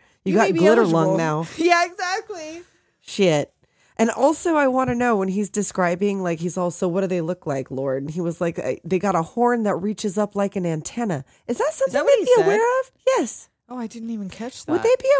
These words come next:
Speaker 1: aware
Speaker 2: And
Speaker 1: of
Speaker 2: then, well,
Speaker 1: antennae?
Speaker 2: bugs have antennae.
Speaker 1: Oh, I, well,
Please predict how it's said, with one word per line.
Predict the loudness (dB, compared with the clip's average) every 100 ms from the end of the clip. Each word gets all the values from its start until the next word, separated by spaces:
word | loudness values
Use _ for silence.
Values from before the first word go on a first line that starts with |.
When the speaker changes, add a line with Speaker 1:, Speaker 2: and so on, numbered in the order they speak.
| 2
Speaker 1:
aware | 2 0
Speaker 2:
And | 0
Speaker 1:
of | 0
Speaker 2:
then, | 0 2
well, | 2 4
Speaker 1:
antennae? | 2 2 0 -2
Speaker 2:
bugs | -4 -4 -6
have | -8 -8
antennae. | -8 -10 -10 -12 -12 -12 -14 -12 -2
Speaker 1:
Oh, | 2
I, | 2 0 _
well, | -6 -6